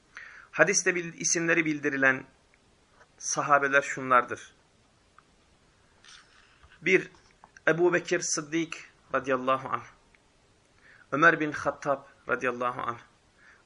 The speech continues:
Osman bin Affan radıyallahu anh, Ali bin Ebi Talib radıyallahu anh, Talha bin Ubeydullah radıyallahu anh, Zübeyir bin Avvam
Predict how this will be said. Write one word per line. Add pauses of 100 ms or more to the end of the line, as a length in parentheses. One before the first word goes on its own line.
Osman
bin
Affan
radıyallahu
anh, (880)
Ali
bin
Ebi
Talib (340)
radıyallahu
anh, (920)
Talha
bin
Ubeydullah
radıyallahu
anh, (880)
Zübeyir
bin
Avvam